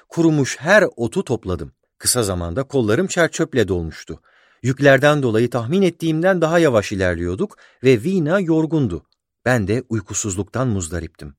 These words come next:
Bu yüzden ormana ancak gece yarısı ulaşabildik. Ormanın çalılarla kaplı kıyısında Vina önümüzdeki karanlıktan korkarak duruyordu. Ama beni harekete geçiren,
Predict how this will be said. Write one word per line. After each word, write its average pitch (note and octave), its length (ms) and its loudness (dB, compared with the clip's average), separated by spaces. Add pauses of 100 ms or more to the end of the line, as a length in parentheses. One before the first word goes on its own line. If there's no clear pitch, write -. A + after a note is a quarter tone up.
Bu G2 100 -4
yüzden F#2 380 -6
ormana F#2+ 480 -4
ancak D#3 440 -4
gece C#3 220 0
yarısı G2 360 0
ulaşabildik. E2 680 -10 (240)
Ormanın D#3+ 500 4
çalılarla D#3+ 540 4
kaplı A2+ 320 -4
kıyısında F#2+ 760 -4
Vina C#3 500 0
önümüzdeki C3 640 0
karanlıktan C#3+ 640 -2
korkarak C#3 680 0
duruyordu. E2 480 -8 (280)
Ama F#2+ 300 0 (220)
beni G#2 200 -2
harekete F#2 500 -6
geçiren, F#2 500 -6